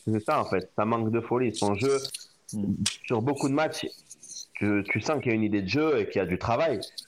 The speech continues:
Speaker 1: C'est pas, c'est pas un, un amateur, quoi. Il y a, c'est un vrai coach avec une idée de jeu qui fait travailler ses joueurs, qui veut, qui, qui attend des choses de ses joueurs. Tout est calculé.
Speaker 2: Le, le jeu de Sampaoli était très exigeant en termes d'intensité,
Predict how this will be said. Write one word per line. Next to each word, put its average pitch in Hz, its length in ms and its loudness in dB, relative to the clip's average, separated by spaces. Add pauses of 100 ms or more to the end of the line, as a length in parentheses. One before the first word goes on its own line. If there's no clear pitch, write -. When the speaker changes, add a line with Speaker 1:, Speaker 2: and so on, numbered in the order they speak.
(220)
Speaker 1:
C'est - 160 -4
pas, 98 380 2
c'est 95 160 -2
pas 92 640 4
un, 82 60 4
un 90 80 2
amateur, 101 440 2
quoi. 92 140 2
Il 87 40 2
y 85 40 2
a, 82 120 2
c'est - 140 -2
un 85 120 4
vrai 87 180 2
coach 123 420 2
avec 90 240 0
une 95 80 2
idée 92 200 2
de 85 40 -10
jeu 120 240 2
qui 120 140 -8
fait 95 80 0
travailler 92 320 0
ses 90 160 -2
joueurs, 117 380 0 (380)
qui 95 80 -2
veut, 90 220 2
qui, 85 340 -2
qui - 120 -2
attend 98 200 2
des 95 120 2
choses 92 200 -2
de 92 140 0
ses 92 120 2
joueurs. 120 220 2 (580)
Tout 120 200 -2
est 113 40 -2
calculé. 127 600 0 (160)
Speaker 2:
Le, 90 100 8
le 90 220 6
jeu 104 160 6
de 104 60 0
Sampaoli 110 480 12
était 101 180 6
très 104 280 8
exigeant 104 600 4
en 95 140 -4
termes 95 200 4
d'intensité, 101 760 4